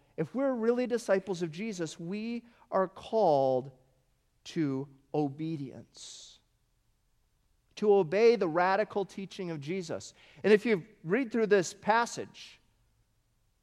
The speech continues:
here in chapter six, this Sermon on the Plain, as it's been called through the years,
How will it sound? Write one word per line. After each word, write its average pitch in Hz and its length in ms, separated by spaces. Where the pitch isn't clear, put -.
here 190 180
in 170 80
chapter 170 340
six, 160 420
this 156 220
Sermon 190 540
on 156 160
the 147 60
Plain, 156 400
as 135 120
it's 143 160
been 147 220
called 143 480
through 170 220
the 151 60
years, 147 360